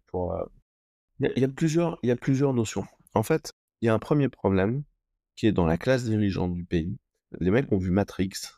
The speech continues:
Speaker 2: tu vois, il y a un monde virtuel, un monde réel, et c'est séparé. Le truc, c'est que là, tous les deux, on se parle. Ok, euh,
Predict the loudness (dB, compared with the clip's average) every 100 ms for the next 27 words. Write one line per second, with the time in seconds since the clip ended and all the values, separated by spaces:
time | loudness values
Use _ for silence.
0 | -20 _ -6 0 2 2 0 0 0 0
1 | 0 -2 0 0 0 0 -2 -4 -4 -4
2 | -4 -4 -2 0 -2 -4 -12 _ _ _
3 | _ _ -2 0 0 0 0 0 0 0
4 | 2 0 0 0 0 0 -8 _ _ _
5 | _ _ _ -4 0 -2